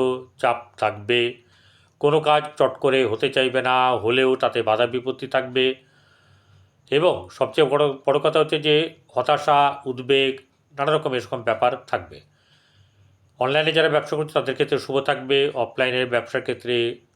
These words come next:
খুব একটা শুভ নয়। আপনার সহসা প্রাপ্তি মোটামুটি শুভ থাকবে,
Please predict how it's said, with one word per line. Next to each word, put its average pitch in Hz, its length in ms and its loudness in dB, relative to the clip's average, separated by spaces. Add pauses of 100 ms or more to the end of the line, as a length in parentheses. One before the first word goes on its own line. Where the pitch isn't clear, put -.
(140)
খুব 151 180 -10
একটা 120 460 2
শুভ 107 540 -4
নয়। 120 320 2 (1200)
আপনার 123 500 0
সহসা 151 460 2
প্রাপ্তি 143 840 -4 (200)
মোটামুটি 123 360 -4
শুভ 135 220 -2
থাকবে, 131 560 0